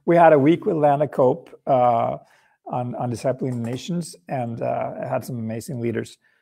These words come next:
So, so that got, got me going into my adulthood, uh, looking for this. What is,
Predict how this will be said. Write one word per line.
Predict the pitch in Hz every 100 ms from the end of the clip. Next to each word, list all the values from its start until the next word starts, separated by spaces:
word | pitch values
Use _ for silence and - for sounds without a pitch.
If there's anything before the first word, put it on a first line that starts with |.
| _
So, | _ - 151 131 127 - -
so | -
that | 139 147
got, | 147 135 - - 294
got | - 131
me | 135
going | 120 120 113
into | 113 98
my | 120 117
adulthood, | 113 107 - 139 104 -
uh, |
looking | 113 123 - 123
for | - 117
this. | 107 101 - _ _ _
What | 185 147
is, | 117 -